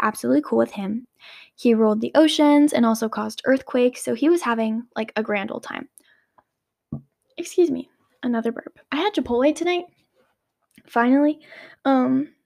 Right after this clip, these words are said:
the reason I say finally is because my Chipotle that I go to, my local one, um, I was really excited to get some earlier this week, and they said they were out of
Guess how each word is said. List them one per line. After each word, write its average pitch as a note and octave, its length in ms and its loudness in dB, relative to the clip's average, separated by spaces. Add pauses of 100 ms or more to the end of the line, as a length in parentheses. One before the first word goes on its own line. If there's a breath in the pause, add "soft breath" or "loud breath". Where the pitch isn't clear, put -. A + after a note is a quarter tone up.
(200)
the C4+ 80 0
reason D4 220 6
I B3+ 100 2
say A3+ 140 -2
finally A3 400 -2
is A3 80 -8
because A3 440 -6
my G#3 500 -4 (960)
Chipotle C#4 600 4 (1120 soft breath)
that A3 200 -2
I G#3 80 -2
go G#3 180 -2
to, G#3+ 220 -6
my G#3+ 160 -2
local G#3 320 -2
one, G#3 380 -4 (180)
um, A3 440 0 (240 soft breath)
I - 80 -4
was A3+ 240 -4
really A#3+ 280 2
excited A3+ 360 -4
to - 60 -10
get A3 200 -4
some A3+ 180 -2
earlier A3 340 0
this A3+ 240 -6
week, C#4+ 340 -2
and G#3+ 540 -2
they A3 160 -2
said G#3+ 380 -4
they G#3 200 -2
were G#3 340 -4
out G#3+ 280 -4
of G#3+ 240 -4